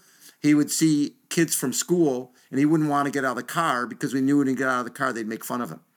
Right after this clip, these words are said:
You know, now, uh, our kids are comfortable looking at having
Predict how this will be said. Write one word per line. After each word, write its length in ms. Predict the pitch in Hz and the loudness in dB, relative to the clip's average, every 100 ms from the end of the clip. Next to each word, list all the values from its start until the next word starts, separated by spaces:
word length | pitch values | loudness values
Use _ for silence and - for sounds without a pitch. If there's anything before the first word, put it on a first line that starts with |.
| _ _ _ _ _ | _ _ _ _ _
You 80 | 110 | -10
know, 100 | 107 - | -10 -10
now, 720 | - 113 151 202 151 98 117 151 _ _ - | -8 -2 0 0 -2 -4 -12 -18 _ _ -8
uh, 300 | 127 123 - - - | -2 0 -2 -6 -6
our 160 | 139 143 | -2 -2
kids 500 | - - 185 143 - _ - | -2 0 0 0 -6 _ -4
are 140 | 131 | -4
comfortable 800 | - - 202 202 139 131 123 123 _ _ _ _ | -4 -6 -4 -4 -4 -2 -4 -6 _ _ _ _
looking 440 | - 135 185 175 151 | -4 0 2 0 -2
at 240 | 147 - | -2 -2
having 460 | 123 156 151 135 | -2 0 0 -2